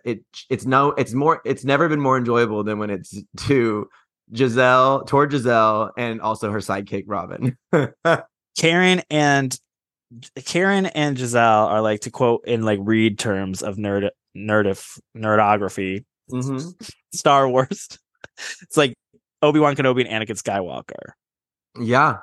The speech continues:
Speaker 1: the duel of the fates.
Speaker 2: Okay. You know, like, I think,
Speaker 1: That's
Speaker 2: like,
Speaker 1: their
Speaker 2: you just
Speaker 1: fight.
Speaker 2: can't,
Speaker 1: That's what it was
Speaker 2: like,
Speaker 1: called.
Speaker 2: yeah. Um, so I think we keep Giselle. This is who I'd probably, like, let go. And I, like,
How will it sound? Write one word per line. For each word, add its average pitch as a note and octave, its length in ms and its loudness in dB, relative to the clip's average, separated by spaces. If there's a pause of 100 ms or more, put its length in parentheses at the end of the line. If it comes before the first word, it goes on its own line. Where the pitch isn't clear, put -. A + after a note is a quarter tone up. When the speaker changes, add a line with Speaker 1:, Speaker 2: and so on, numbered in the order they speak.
Speaker 1:
the A#2+ 140 -8
duel A#2+ 300 4
of A#2 80 0
the A#2+ 80 0
fates. - 560 -4 (200)
Speaker 2:
Okay. A#2 440 2 (120)
You C3+ 120 0
know, B2+ 180 4
like, B2 180 2
I B2 100 2
think, B2+ 200 -2
Speaker 1:
That's A#2+ 80 0
Speaker 2:
like, C3+ 120 0
Speaker 1:
their B2 120 2
Speaker 2:
you A#2 60 -4
just B2+ 180 2
Speaker 1:
fight. A2 80 -2
Speaker 2:
can't, B2+ 100 -2
Speaker 1:
That's A#2 200 0
what A#2+ 120 0
it A2+ 40 2
was G#2+ 80 0
Speaker 2:
like, G2+ 80 -8
Speaker 1:
called. A#2+ 120 0
Speaker 2:
yeah. G2 360 2 (420)
Um, A#2 480 2 (240)
so - 120 -2
I B2+ 180 4
think B2 500 0
we B2 120 -10
keep B2+ 300 -4
Giselle. A#2 680 2 (640)
This C3 260 -2
is D#3 140 0
who D3+ 120 4
I'd A#2 300 4
probably, G#2 680 0
like, G2 280 2
let G2 200 -2
go. F#2 520 0
And G#2 120 -2
I, G2+ 220 0
like, F2+ 260 -2